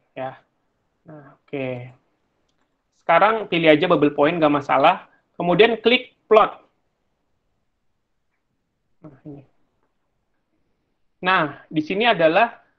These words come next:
eh, si Aspen sudah menggambarkan P T diagram, ya.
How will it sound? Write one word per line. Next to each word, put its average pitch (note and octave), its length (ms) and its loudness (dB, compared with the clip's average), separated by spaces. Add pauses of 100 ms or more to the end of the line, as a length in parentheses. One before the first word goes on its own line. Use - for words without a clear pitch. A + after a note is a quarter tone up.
(300)
eh, F3 400 -2
si F3+ 240 -10
Aspen E3+ 360 -4 (440)
sudah F3 640 2 (420)
menggambarkan E3 1000 0
P E3 240 -8
T G#3+ 240 0
diagram, D#3+ 560 0 (320)
ya. C#3+ 240 -8